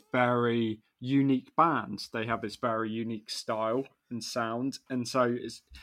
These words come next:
when anyone comes within a mile perimeter of that sound, it becomes very obvious that they are aping Tool. So, yeah, I've previously said I was borderline offended with Soen. It, for me, with Imperial, with Soen's last release, I think they're moving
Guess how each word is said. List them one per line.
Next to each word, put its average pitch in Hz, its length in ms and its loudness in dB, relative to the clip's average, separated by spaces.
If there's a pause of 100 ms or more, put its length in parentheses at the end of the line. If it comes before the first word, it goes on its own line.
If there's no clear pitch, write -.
(140)
when 127 160 4
anyone 131 460 4
comes 120 420 -2
within 123 260 0
a 113 240 -2 (100)
mile 127 480 2
perimeter 120 680 -2
of - 80 -16
that 107 180 -6
sound, 110 400 -4
it - 120 -20
becomes 107 320 -6
very 110 340 -2
obvious - 560 -8
that - 160 -14
they 104 200 -6
are 101 280 -8 (580)
aping 113 440 -4
Tool. - 280 -10 (680)
So, 151 480 10 (100)
yeah, 135 180 2 (240)
I've 139 220 0
previously 131 440 4
said 117 240 -4
I 117 80 0
was 110 100 -6
borderline 113 600 -2
offended 110 460 -4
with 104 160 -8
Soen. 110 320 -8 (320)
It, 151 280 -2
for 143 100 4
me, 160 360 6
with 139 280 0
Imperial, 135 600 2
with 123 120 -6
Soen's 120 440 -2
last 127 340 2
release, 139 380 0
I 131 80 -4
think 135 160 -2
they're 120 100 -2
moving 123 440 2